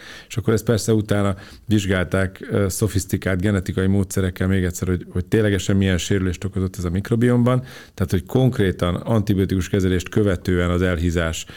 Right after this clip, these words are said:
nagy jelentőséget, ö, ö, ö, kap. És hát ennek az ellenkezője is nagyon érdekes volt, amikor egyébként, ö, talán tíz éve kezdődött ez a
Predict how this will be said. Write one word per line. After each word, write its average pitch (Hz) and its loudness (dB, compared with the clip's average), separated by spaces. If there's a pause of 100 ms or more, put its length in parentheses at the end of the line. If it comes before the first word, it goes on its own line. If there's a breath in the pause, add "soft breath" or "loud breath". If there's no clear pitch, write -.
(240 loud breath)
nagy 92 2
jelentőséget, 117 2
ö, - -6
ö, 110 2 (420)
ö, 107 0
kap. 120 -2 (520 loud breath)
És - -4
hát 113 2
ennek 120 4
az 120 4
ellenkezője 92 4
is 87 0
nagyon 87 2
érdekes 85 0
volt, 104 2
amikor 101 2
egyébként, 98 0
ö, 95 4 (680 loud breath)
talán 98 -2
tíz 104 2
éve 90 2
kezdődött 92 0
ez 87 0
a 87 0